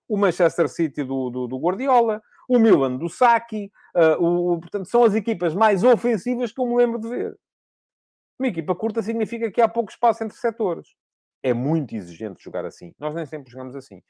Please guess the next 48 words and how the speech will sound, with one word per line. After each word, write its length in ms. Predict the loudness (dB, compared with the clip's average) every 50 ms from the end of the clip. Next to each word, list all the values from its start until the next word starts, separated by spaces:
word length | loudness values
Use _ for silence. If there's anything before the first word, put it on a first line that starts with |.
| _ _ _ _ _
Eu 100 | -12 -12
preferia 340 | -12 -12 -10 -6 -4 -4 -4
que 80 | -6 -6
jogássemos 400 | -2 0 0 0 0 -4 -16 -16
com 80 | -12
uma 60 | -14 -12
equipa 180 | -10 -8 -6
mais 220 | -2 -2 -2 -2 -2
curta, 260 | -2 -2 -2 -2 -4
mas 140 | -6 -6 -6
para 100 | -4 -4
isso 120 | -4 -4
é 40 | -8
preciso 260 | -8 -8 -10 -8 -4
termos, 260 | -4 -4 -4 -4 -4
nomeadamente, 480 | -6 -4 -2 -2 -2 -4 -4 -8 -10 -12 _ _ _ _ _ _ -2
eh, 200 | 0 0 0 0
defesas 300 | 0 -2 -4 -4 -4 -4
centrais 360 | -6 -6 -2 0 0 0 -2
com 120 | -6 -12
capacidade 540 | -10 -10 -12 -12 -12 -8 -4 -2 -2 -2 -2
para 100 | -6 -10
ir 40 | -10
buscar, 360 | -10 -10 -4 -2 -2 -2 -2 _ _ _ _ _ _ -6
eh, 320 | -4 -2 -2 -2 -4 -6
gente 300 | -6 -2 -2 -2 -2 0
lá 140 | -2 -2 -2
atrás. 260 | -2 -6 -12 -20 -20 _ _ _ _ _ -20 _ _ _ _ _ _ 6
Ah, 800 | 8 10 12 12 12 12 12 12 10 10 10 8 6 6 4 2 6
bom, 340 | 8 8 8 8 6 2 -6 _ _ _ _ _ 2
ahm, 1600 | 4 6 8 8 8 6 6 4 0 -4 -4 -4 -4 -4 -4 -4 -4 -6 -6 -6 -6 -6 -6 -6 -6 -6 -8 -8 -8 -8 -10 -10 -12 _ _ _ _ _ _ _ _ 2
eu 120 | 4 6
acho 200 | 6 6 4 2
que 140 | -2 -2 0
no 180 | 2 2 2 4
quatro 300 | 6 6 6 6 4 2
quatro, 220 | 2 2 2 4
agora 200 | 4 4 4 4
para 120 | 4 2 2
entrar 220 | 2 4 2 2
na 120 | 2 0
questão 220 | -6 -6 -8 -8 -8
do 80 | -8
sistema, 400 | -12 -14 -10 -6 -6 -6 -4 -4
no 100 | -8 -6
quatro 280 | -2 2 0 0 0 0
quatro 260 | -4 -4 -4 -4 -6
dois 240 | -4 -4 -4 -4 -6